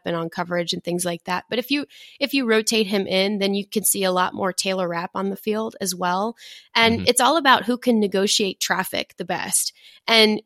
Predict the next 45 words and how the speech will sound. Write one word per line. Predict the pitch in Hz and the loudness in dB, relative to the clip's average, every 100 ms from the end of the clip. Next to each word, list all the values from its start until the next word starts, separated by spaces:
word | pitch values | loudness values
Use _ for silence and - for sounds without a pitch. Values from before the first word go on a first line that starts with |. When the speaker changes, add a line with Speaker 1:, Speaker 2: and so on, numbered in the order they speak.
| _ | _
Speaker 1:
there's | 254 262 | 4 4
no | 277 285 | 4 4
indication | 262 226 220 220 208 | 2 2 2 2 2
yet | 196 190 - - | 2 2 2 -2
which | 208 - | -4 -4
player | - 202 196 | -2 0 0
Raheem | 196 208 202 | 2 0 0
Morris | 185 185 196 196 - | 0 0 0 -2 -2
wants | 175 180 - - | 0 0 0 -4
to | 202 - | -4 -6
be | 208 208 | -4 0
mic'd | 214 196 214 208 | 0 0 -2 -4
up | 214 214 | -4 -4
and | 196 | -4
have | 185 | -2
that | 185 - | -4 -4
green | 196 196 | -4 -2
dot | 202 208 220 - _ | 0 0 0 -2 _
this | 226 - | -2 0
year, | 233 233 | 2 0
with | 196 - | 0 0
John | 185 185 | 0 2
Johnson | 185 190 190 185 | 0 0 -2 -2
doing | 190 185 | -2 -2
such | 185 180 180 | -4 -2 -6
an | |
effective | 180 180 - 202 185 | -4 -6 -6 -8 -2
job | 208 208 214 214 - - _ _ | 0 0 -2 -4 -18 -20 _ _
last | 226 214 226 - | 2 4 4 2
year. | 247 247 254 - | 2 2 0 4
Um, | 202 196 190 | 4 4 2
there's | 214 208 | 0 2
no | 220 | 0
telling | 214 202 202 202 190 | 0 0 2 2 0
whether | 185 185 185 | 0 0 0
Raheem | 196 196 202 196 190 190 - _ _ - | -2 -2 0 2 2 -2 -8 _ _ 0
likes | 196 196 | 2 2
that | 196 185 - | 0 -4 -2
player | 196 196 196 | 2 2 2
to | 190 | -2
be | 196 202 233 - | 0 2 2 2
a | 214 208 220 | 2 2 2
middle | 214 226 220 | 2 2 2
linebacker, | 214 226 226 233 247 247 - | 0 0 -2 -2 -4 -4 0
um, | 185 185 175 | 2 4 2